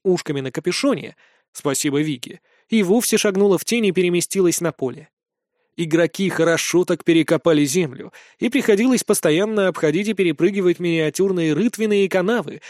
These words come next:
под общее улюлюканье. Воодушевлённые гномы вернулись на места, с которых смотрели игру, чтобы насладиться вторым зрелищем совершенно бесплатно.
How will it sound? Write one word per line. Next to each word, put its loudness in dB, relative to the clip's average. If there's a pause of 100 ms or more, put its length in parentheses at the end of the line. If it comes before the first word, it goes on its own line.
(160)
под 2
общее 0
улюлюканье. -4 (560)
Воодушевлённые 2
гномы 4
вернулись 2
на -2
места, 0
с -4
которых 2
смотрели 0
игру, 0 (200)
чтобы 0
насладиться 2
вторым 2
зрелищем 0
совершенно 0
бесплатно. -6